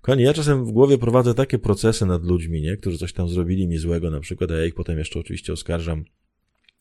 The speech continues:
o tysiąc innych rzeczy. Jakby przypisuję im potem całe zło świata, nie? Oparte właśnie na tym jakimś tam jednym wydarzeniu, czy nawet więcej wydarzeniach, ale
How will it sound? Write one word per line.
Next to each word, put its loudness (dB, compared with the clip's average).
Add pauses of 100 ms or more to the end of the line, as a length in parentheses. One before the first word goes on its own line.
(160)
o -2
tysiąc 0
innych -2
rzeczy. -6 (640)
Jakby -2
przypisuję 2
im 2
potem -2
całe 4
zło 0
świata, -2
nie? -6 (360)
Oparte 4
właśnie 0
na 0
tym -2
jakimś -6
tam -2
jednym 2
wydarzeniu, -2
czy -10
nawet -6
więcej -4
wydarzeniach, -4
ale -6